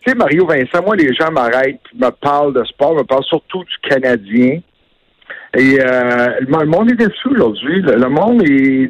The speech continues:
découragé. Je peux le dire, je peux, je peux, je peux mentir aujourd'hui,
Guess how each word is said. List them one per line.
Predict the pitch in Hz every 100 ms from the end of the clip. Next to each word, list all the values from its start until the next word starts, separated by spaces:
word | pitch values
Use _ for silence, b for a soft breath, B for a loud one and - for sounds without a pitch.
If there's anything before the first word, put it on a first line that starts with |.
| 127
découragé. | 330 - 196 165 139 165 202 226 B B B B
Je | - -
peux | 220
le | 180 196
dire, | 254 208
je | -
peux, | -
je | -
peux, | -
je | - -
peux | 196
mentir | 214 156 - 180 196 151
aujourd'hui, | 123 120 117 - 165